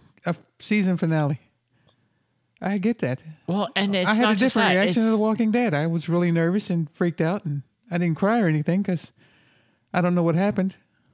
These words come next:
Speaker 1: I'll save that for the opener, the next half of the season. <laughs>
Speaker 2: I,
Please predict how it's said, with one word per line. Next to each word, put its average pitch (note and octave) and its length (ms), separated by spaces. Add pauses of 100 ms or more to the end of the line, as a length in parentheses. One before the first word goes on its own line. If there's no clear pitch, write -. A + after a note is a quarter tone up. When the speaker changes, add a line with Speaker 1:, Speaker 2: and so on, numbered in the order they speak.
(180)
Speaker 1:
I'll E3 160
save E3+ 260
that E3 200
for E3 140
the D#3 300
opener, D3+ 460 (1120)
the D#3+ 140
next D#3+ 420 (380)
half E3 240
of - 40
the D3+ 80
season. D3+ 440
<laughs> - 1120
Speaker 2:
I, F3+ 200